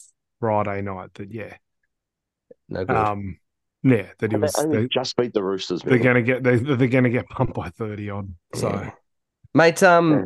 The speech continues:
Speaker 2: Clarkie, we had a discussion yesterday, um, when we all got to see each other in the flesh. Um, you had a qualm with Penrith hosting this game at Accor Stadium at Homebush, which is an eighty-three thousand capacity seat stadium. What's,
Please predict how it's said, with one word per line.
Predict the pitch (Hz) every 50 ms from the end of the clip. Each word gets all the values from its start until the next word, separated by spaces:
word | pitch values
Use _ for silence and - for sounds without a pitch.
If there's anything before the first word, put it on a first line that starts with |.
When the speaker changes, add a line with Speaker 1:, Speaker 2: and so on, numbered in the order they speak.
| -
Speaker 2:
Clarkie, | - - 180 180 180 175 196 185
we | 180 202 220
had | 208 180
a | 151
discussion | 120 117 - - - 120 - - 113 107
yesterday, | 117 127 - - 135 127 117 110 107 101 98 110 _ _ _ _ _ _ _ _ _ _ _ _ _ _ -
um, | - 110 104 101 101 98 95 101 - - -
when | - 120 113 107
we | 104 104 107 110 104 - _
all | - - 117 117
got | 107 104 98 -
to | -
see | - - 104
each | 104 - -
other | 107 104 101
in | 95 90
the | 95
flesh. | - - 120 113 120 156 - - - - _ _ _ -
Um, | - 113 117 117 117 117 113 113 113 117 110
you | 90 117 131 151 180 185
had | 170 175 160 147
a | 143
qualm | - - - 139 127 127 127 123 117 113 104 101 95 - _ _ _ _ _ _ _ _ _ _ _ _ _ _ _
with | - 110 113 104 - _
Penrith | - - 123 123 117 113 110 - - _ _ _ _ _ _ _ _ _ _ _
hosting | - 123 120 120 - - 123 117 110
this | 104 101 -
game | - 107 107 101 98 98 -
at | - 98
Accor | 90 - - - 110 107 104
Stadium | - - 104 104 101 98 98 95 90 90 104 - _ _ _ _ _ _ _ _ -
at | 107 104
Homebush, | - - 107 107 107 92 98 95 -
which | - 104 - -
is | 98 98 92 95 - - - - - - _ _ -
an | - - - -
eighty-three | - 113 107 104 98 - - 98 98
thousand | - 101 95 95 92 98 98 95
capacity | - - - 98 95 92 - - 92 92
seat | - - 90 -
stadium. | - - - 87 90 92 92 92 90 - 127 131
What's, | - 120 127 123 - - - - -